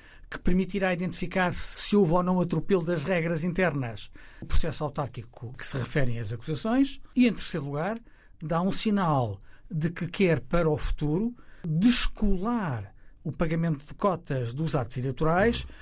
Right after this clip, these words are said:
o que significa acabar, eh, com alguns sindicatos de voto que existem dentro dos partidos. E, portanto,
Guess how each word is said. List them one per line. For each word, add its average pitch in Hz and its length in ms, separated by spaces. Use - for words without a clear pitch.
o 185 120
que - 60
significa 175 420
acabar, 156 600
eh, 147 240
com 156 300
alguns 147 280
sindicatos 139 460
de 113 60
voto 156 460
que - 120
existem 143 440
dentro 143 280
dos 139 140
partidos. - 540
E, - 80
portanto, - 440